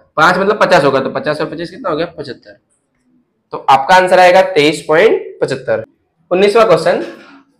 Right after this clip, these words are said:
किसी माहिती के लिए यदि एफ़आई एक्सआई पचहत्तर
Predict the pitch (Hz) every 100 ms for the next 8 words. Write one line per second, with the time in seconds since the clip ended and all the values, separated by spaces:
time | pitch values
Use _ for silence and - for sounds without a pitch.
0 | _ _ _ _ 185 226 226 202 185 185
1 | 202 202 190 165 151 180 - 143 151 160
2 | 170 156 147 180 185 175 185 185 175 156
3 | - 160 143 151 -